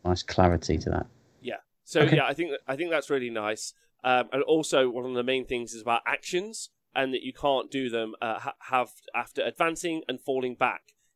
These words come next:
Speaker 2: even if you count as being stationary.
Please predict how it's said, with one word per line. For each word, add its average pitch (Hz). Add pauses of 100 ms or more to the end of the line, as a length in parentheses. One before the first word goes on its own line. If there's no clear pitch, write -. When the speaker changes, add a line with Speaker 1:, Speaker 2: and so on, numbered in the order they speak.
(120)
Speaker 2:
even 160
if 143
you 135
count 131
as 113
being 117
stationary. 113